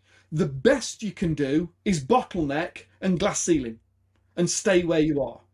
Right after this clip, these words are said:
But the more times that people try and push through the glass ceiling that they've created for themselves, the more likelihood they are of failing at the end. And once all three in place,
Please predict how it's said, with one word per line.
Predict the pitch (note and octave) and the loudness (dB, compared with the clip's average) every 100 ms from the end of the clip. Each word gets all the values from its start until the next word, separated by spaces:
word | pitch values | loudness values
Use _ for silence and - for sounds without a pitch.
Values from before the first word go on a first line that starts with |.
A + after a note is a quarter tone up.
| _ _ _ _ _ _ _ _ - | _ _ _ _ _ _ _ _ -6
But | A3+ | -2
the | G3 | 2
more | F#3+ A#3 C4+ C4 | 4 6 6 6
times | - A#3 F#3+ | 0 0 0
that | A#3 | -2
people | A3 A3+ G#3+ | 0 0 0
try | G#3+ G#3+ | -2 0
and | F#3+ D3+ - _ | 0 -2 -8 _
push | A#3+ A3+ - | 0 0 0
through | A3 C4 C#4 | 0 2 4
the | F#3 | 2
glass | E3+ - | 0 -2
ceiling | - C#3+ D3 D#3+ | -2 0 0 -2
that | E3+ | -4
they've | F3 | -4
created | - E3+ D#3 | 0 0 0
for | C#3+ | -6
themselves, | C#3+ C#3+ C3+ C3+ D3 D3+ - _ _ | -6 -4 -2 -2 -4 -12 -20 _ _
the | G#3 | 2
more | G#3+ G#3+ G3+ | 4 4 2
likelihood | G#3 B3+ A#3 G#3+ E3 D#3 C#3 | 0 0 0 -2 0 0 2
they | D3+ | 2
are | D#3 E3 | 2 0
of | D#3 | -2
failing | E3+ D3+ D#3 | -2 -2 -2
at | D3+ | -2
the | D3 | -2
end. | B2 A#2+ _ _ _ _ _ _ _ _ _ - _ _ - | -4 -10 _ _ _ _ _ _ _ _ _ -20 _ _ -2
And | F3+ F3 | 0 4
once | A3 G3 | 2 2
all | G#3 F3 | 2 0
three | E3 - C4 C4 | 0 0 2 2
in | G3 D3+ | 2 -2
place, | - C#3+ E3 - - | -2 -2 -2 -6 -12